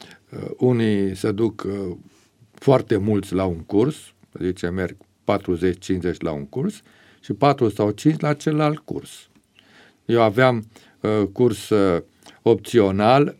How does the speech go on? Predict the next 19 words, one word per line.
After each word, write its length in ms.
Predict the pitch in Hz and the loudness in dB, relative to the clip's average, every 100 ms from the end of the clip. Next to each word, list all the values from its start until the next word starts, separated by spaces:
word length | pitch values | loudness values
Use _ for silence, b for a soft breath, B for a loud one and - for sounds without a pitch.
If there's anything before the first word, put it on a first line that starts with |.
| _ | _
în 260 | 139 151 117 | 4 4 4
dreptul 460 | 123 143 - 143 | 4 2 4 2
profesorilor, 960 | 135 143 139 147 110 - 85 76 67 - | 4 2 4 2 2 0 -2 -2 -6 -6
adică 500 | - 92 110 117 104 B B B B B | -6 -2 0 2 0 B B B B B
trei 220 | - 147 143 | 2 4 4
profesori 680 | 107 98 151 156 143 135 | 2 0 2 2 2 0
predau 420 | - 120 107 127 | 2 2 4 4
aceeași 460 | 113 107 123 107 - | 4 2 2 2 0
materie 680 | 92 82 90 95 117 139 240 - | -4 -2 0 2 4 2 0 -4
de 80 | 90 | -2
arheologie 840 | 85 85 92 90 82 - 80 - 233 b b b | -2 0 -2 0 -2 -4 -6 -4 -8 b b b
și 140 | - 165 | -20 -6
puteai 300 | 160 202 214 | -2 2 2
să 160 | - | 2
mergi 260 | 135 233 170 | 0 0 0
la 180 | 190 - | 0 0
oricare 480 | 202 165 143 139 131 | 2 0 2 2 2
dintre 440 | 110 110 104 107 | 2 0 0 -2
ei. 220 | 92 67 | -4 -4